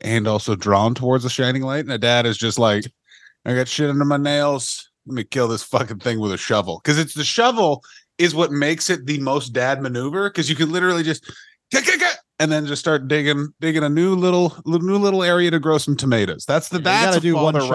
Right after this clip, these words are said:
Speaker 1: right
Speaker 2: You gotta one shot kill it, which I have a lot of
Speaker 1: Oh.
Speaker 2: faith that I could one shot kill it.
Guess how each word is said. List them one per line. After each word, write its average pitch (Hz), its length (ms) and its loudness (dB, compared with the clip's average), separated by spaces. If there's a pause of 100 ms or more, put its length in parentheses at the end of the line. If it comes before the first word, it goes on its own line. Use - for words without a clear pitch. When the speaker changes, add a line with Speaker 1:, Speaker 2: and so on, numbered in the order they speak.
Speaker 1:
right 127 100 -4
Speaker 2:
You 131 80 -6
gotta 160 180 2
one 131 220 2
shot 120 320 -2
kill 107 240 -4
it, 92 120 -6 (200)
which 175 160 2
I 247 100 4
have 277 100 2
a 262 40 2
lot 214 160 4
of 151 80 4
Speaker 1:
Oh. 120 40 2
Speaker 2:
faith 170 200 2
that 165 120 0
I 156 80 4
could 143 140 -2
one 131 240 2
shot 117 320 0
kill 117 240 -4
it. 135 140 -4